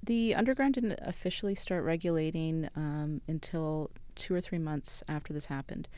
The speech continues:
And I think what you were talking about, like, people tend to think about the battles and things like that. There were about forty-five thousand civilian casualties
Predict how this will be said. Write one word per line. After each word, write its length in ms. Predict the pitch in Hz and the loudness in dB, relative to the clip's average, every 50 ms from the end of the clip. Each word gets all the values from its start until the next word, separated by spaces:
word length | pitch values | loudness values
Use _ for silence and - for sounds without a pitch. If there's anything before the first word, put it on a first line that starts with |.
| - - - - - - - - - - - | -12 -12 -12 -12 -12 -12 -12 -12 -12 -6 0
And 640 | - 165 160 160 156 156 156 156 156 151 - - - - - - - - - - | 2 2 2 2 2 0 0 0 -2 -2 -4 -6 -10 -10 -16 -16 -16 -14 -6 -2
I 120 | - 160 | 0 0
think 600 | 165 - - - 185 175 - - - - - - - - - - - - - - - - - - - - - - - - - - | 0 0 0 0 0 0 0 -4 -8 -10 -10 -10 -12 -12 -12 -12 -12 -12 -12 -12 -14 -14 -14 -14 -14 -14 -14 -12 -12 -10 -4 0
what 140 | - 180 - | 2 2 4
you 100 | 190 196 | 4 2
were 60 | 185 | 2
talking 280 | - - 170 175 - | 2 0 -4 -2 -2
about, 240 | 170 160 156 147 - | -2 0 0 0 0
like, 160 | - 131 - | -2 -4 -6
people 220 | - - - - 160 | -8 -8 -6 -6 -4
tend 200 | - - 156 156 | -2 -2 -4 -4
to 60 | 165 | -4
think 160 | - - 151 | -6 -8 -8
about 160 | - - 160 | -6 -8 -8
the 60 | - - - | -8 -6 0
battles 600 | - 247 254 254 247 226 196 170 151 143 143 - | 2 4 4 4 6 6 6 4 4 2 0 -2
and 120 | 131 160 - | -2 -2 -2
things 200 | - 147 156 165 | -2 -4 -2 -2
like 180 | 151 147 - | -2 -4 -4
that. 280 | - 160 156 151 139 - - - - - - - - - - - - - 180 - | -6 -6 -4 -4 -6 -6 -8 -12 -12 -12 -12 -12 -12 -12 -12 -12 -10 -8 -2 2
There 160 | - 196 202 | 2 4 6
were 100 | 214 233 | 6 6
about 200 | 254 247 254 240 | 6 6 4 4
forty-five 480 | - - - 180 175 185 - 180 170 165 | 4 2 2 2 2 2 0 -2 -2 -2
thousand 480 | - 151 151 151 151 - 160 151 151 - | -2 -2 0 0 0 0 -2 -2 0 0
civilian 680 | - - 151 151 151 151 151 156 151 151 151 147 147 - | 0 -2 -2 -2 0 0 2 2 2 2 0 0 -2 -4
casualties 800 | - - - 143 143 143 - 165 156 - - 170 160 160 - | -4 -2 0 0 0 0 0 -2 -2 -2 -4 -4 -2 -2 -4